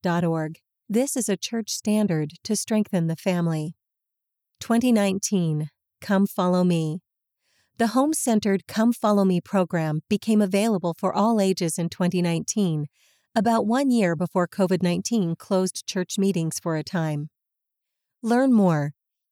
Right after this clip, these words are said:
On page four of this issue, Elder Dale G. Renlund of the Quorum of the Twelve Apostles writes about Job and how having an eternal view makes it easier for us to let God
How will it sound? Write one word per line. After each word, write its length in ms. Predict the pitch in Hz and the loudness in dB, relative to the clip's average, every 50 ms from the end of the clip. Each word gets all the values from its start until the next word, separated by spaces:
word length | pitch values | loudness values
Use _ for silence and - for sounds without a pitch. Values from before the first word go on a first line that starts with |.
| _ - | _ 0
On 160 | 220 220 226 | 0 2 2
page 340 | - 233 277 294 - - - | 2 2 0 0 0 -2 -2
four 220 | - 247 226 214 185 | 0 2 2 4 2
of 80 | 170 | 2
this 200 | 170 175 170 - | 0 -2 0 0
issue, 440 | 185 180 - - - 170 160 151 156 - - | 0 0 0 0 0 0 0 0 -2 -2 0
Elder 240 | 202 196 185 202 190 | 0 0 2 2 0
Dale 380 | 170 - 196 190 208 233 254 233 | 2 2 2 2 2 2 0 0
G. 240 | - - 214 208 208 | -2 0 0 0 2
Renlund 520 | 190 185 175 175 175 170 165 160 156 156 156 - | 2 2 2 2 2 2 2 0 0 -2 -2 -2
of 120 | - 180 156 | -2 -4 -2
the 60 | 185 | -4
Quorum 360 | - - - 202 214 233 226 | -4 -2 0 0 2 2 2
of 80 | 202 - | 0 -2
the 80 | - | -4
Twelve 240 | - - - 180 170 | -6 -4 -2 -2 -2
Apostles 760 | 180 165 - - 196 180 170 - - 165 156 156 170 - - - _ _ _ _ | -2 -4 -4 -2 -2 -2 -2 -4 -6 -6 -6 -6 -6 -8 -10 -12 _ _ _ _
writes 320 | - 185 208 220 254 254 - | -2 0 2 2 0 0 0
about 320 | 269 226 226 202 185 - | 0 2 2 2 0 0
Job 440 | 185 - 196 185 175 165 156 151 151 - _ _ _ _ _ _ _ | -2 0 2 2 2 2 0 -2 -4 -8 _ _ _ _ _ _ _
and 200 | - 190 185 175 | -2 0 0 0
how 180 | 170 185 170 175 | 0 0 0 -2
having 400 | 165 180 208 233 247 285 254 214 | -2 -2 -4 -2 0 0 0 2
an 80 | 180 | 2
eternal 480 | 175 165 160 - - 233 233 214 190 175 | 0 0 -2 -4 -2 0 2 2 2 0
view 460 | 165 180 196 220 208 170 151 147 151 - _ _ _ - | 0 0 2 2 2 2 0 -4 -6 -10 _ _ _ 0
makes 280 | 226 240 254 - - | 0 0 0 0 -2
it 100 | 285 247 - - | -4 -4 -2 -2
easier 480 | 233 214 247 247 - 202 165 160 151 | -2 0 0 0 2 0 0 0 -2
for 220 | 147 - - 180 175 | -4 -2 0 0 0
us 160 | 165 170 - | 0 0 -2
to 120 | - 202 | -2 -2
let 260 | 180 180 170 - - - | 0 0 -2 -2 -2 -2
God 340 | 220 220 214 175 160 151 | 0 0 2 2 0 -2